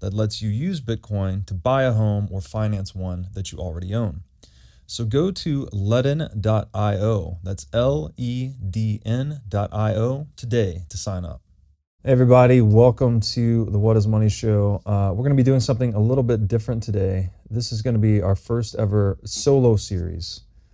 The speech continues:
So that's gonna consist of me going through, uh, some content here with you. Uh, and this is gonna be focused on a piece that I wrote back in November two thousand nineteen, titled An Open Letter to Ray Dalio Regarding Bitcoin.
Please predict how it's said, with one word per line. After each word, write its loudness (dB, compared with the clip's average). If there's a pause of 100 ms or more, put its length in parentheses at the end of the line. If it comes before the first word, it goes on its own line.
(280)
So 2
that's 4
gonna 2
consist -2
of 2
me 2
going 0
through, -2
uh, -2
some -6
content -4
here 0
with -2
you. -4 (640)
Uh, 2
and 0
this -2
is -2
gonna 2
be 4
focused -2
on 0
a -2
piece -4
that -2
I 0
wrote -2 (140)
back 0
in 0
November 0
two -8
thousand -2
nineteen, -4 (640)
titled 4 (320)
An 0
Open 2
Letter 6
to -4
Ray 0
Dalio 2
Regarding -4
Bitcoin. -2